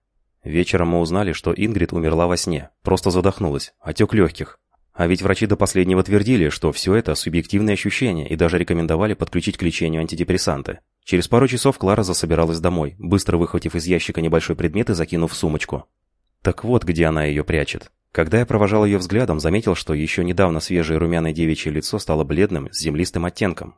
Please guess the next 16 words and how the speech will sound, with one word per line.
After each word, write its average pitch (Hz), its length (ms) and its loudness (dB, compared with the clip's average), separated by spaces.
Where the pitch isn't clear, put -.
как - 160 -10
ржаная 85 420 -2
мука, 82 500 -2
а 76 140 -6
на 76 80 -2
впалых 82 360 -2
щеках - 360 -4
появились 80 400 0
нездоровые 85 480 2
высыпания. 82 640 -2
Тоже 95 260 0
ведь 107 140 -2
места 95 240 -2
себе 85 200 -2
не 85 80 0
находит. 80 460 -4